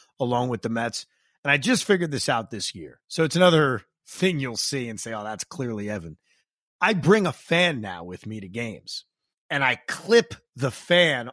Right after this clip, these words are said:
on the bar in front of me. <laughs> And as I'm watching the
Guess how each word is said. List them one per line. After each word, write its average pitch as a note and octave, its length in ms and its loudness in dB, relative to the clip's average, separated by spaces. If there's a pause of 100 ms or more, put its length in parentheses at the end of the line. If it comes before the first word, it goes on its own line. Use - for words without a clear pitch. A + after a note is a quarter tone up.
on C3+ 240 -4
the A#2+ 80 -8
bar B2+ 480 -4
in B2 140 -8
front D3 340 -2
of F#2+ 160 -4
me. G#2 200 -8
<laughs> - 60 -20 (1040)
And C#4+ 120 4
as - 220 -2
I'm A#3+ 200 0
watching B3 360 -2
the - 100 -6